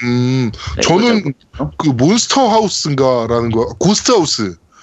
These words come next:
Speaker 2: 음, 음.
Speaker 1: 고스트
Speaker 2: 아, 그것도
Speaker 1: 하우스라는
Speaker 2: 있구나.
Speaker 1: 거하고,
Speaker 2: 네네.
Speaker 1: 네. 그다음에 이거하고, 그다음에 그 비행기 핸들 모양으로 된 게임워치 있었어요.
Speaker 2: 네.
Speaker 1: 네, 그거하고 뭐 이렇게 했던
Speaker 2: 많이
Speaker 1: 기억이
Speaker 2: 보셨네요.
Speaker 1: 있어요. 네.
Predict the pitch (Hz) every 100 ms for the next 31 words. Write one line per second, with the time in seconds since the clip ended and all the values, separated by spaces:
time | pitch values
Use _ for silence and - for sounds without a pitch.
0 | - 104 101 95 - 143 175 175 196 -
1 | 135 120 120 113 196 69 139 131 139 123
2 | 101 85 78 - - - - 143 151 160
3 | 143 165 208 170 160 233 285 285 151 139
4 | 139 139 120 - - _ 135 - 170 277
5 | 247 214 254 285 277 269 220 180 151 131
6 | 113 107 147 135 117 - 104 101 - 147
7 | 180 98 78 80 _ 92 85 69 - _
8 | _ _ _ 131 120 - 143 156 139 110
9 | 92 110 101 87 101 123 120 - 95 127
10 | - - - 165 208 160 101 123 - -
11 | - 85 - _ - - - - 98 95
12 | 143